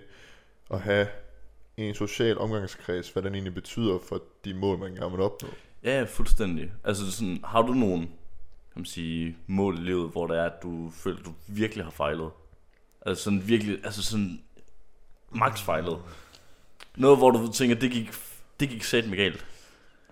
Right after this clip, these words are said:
Speaker 1: Jeg havde en drøm, og det er mange sådan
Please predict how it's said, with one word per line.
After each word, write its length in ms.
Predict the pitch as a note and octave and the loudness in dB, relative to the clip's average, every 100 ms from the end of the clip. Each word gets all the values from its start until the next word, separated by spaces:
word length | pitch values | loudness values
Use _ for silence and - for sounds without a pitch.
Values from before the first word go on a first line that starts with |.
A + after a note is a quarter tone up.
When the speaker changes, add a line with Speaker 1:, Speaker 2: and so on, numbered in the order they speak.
| - - - | -20 -8 0
Speaker 1:
Jeg 160 | A2 | 2
havde 260 | A2+ A2+ A2 | 4 4 2
en 120 | G2 - | -4 -2
drøm, 240 | A2+ A#2+ - - - - - - - | -2 -2 -8 -16 -20 -20 -20 -20 -18
og 140 | - | -12
det 120 | A2 G2 | -10 -10
er 40 | F2+ | -8
mange 280 | F#2+ F#2+ F#2 | -8 -8 -8
sådan 220 | - - | -12 -14